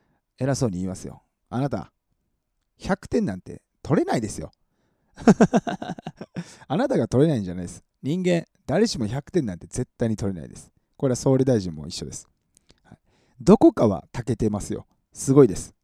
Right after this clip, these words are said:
本当に。ね。総合的にめちゃくちゃ長けてて、ね、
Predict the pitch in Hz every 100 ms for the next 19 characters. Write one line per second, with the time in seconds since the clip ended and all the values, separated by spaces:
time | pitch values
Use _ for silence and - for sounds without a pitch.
0 | _ _ - 107 101 110 98 - _ _
1 | _ _ _ _ - 131 _ _ _ _
2 | - - - 185 202 208 202 196 202 208
3 | 107 107 131 - 135 110 98 98 101 156
4 | 156 - _ _ _ - 170 -